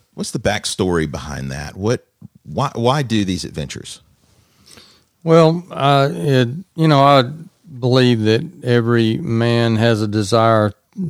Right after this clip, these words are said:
Speaker 2: to be known, and, um, it seems like since Genesis chapter three that men have been in hiding,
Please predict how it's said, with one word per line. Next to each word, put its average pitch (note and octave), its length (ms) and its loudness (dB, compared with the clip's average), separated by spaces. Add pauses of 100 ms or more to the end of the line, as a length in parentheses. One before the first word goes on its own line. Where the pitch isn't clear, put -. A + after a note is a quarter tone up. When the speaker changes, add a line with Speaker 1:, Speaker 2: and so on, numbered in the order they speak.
(240)
Speaker 2:
to B2 80 -4
be A2 200 -2
known, G#2 640 -4
and, A#2+ 680 -2
um, G#2+ 540 0 (500)
it A#2 280 -4
seems C3 320 -2
like A#2 240 2
since B2+ 280 -4
Genesis A#2 480 -2
chapter A2+ 320 -2
three A#2 440 0
that G#2+ 320 -4
men A#2 380 -2
have G#2+ 140 -2
been A2 140 -2
in G#2 140 -2
hiding, G2 580 -4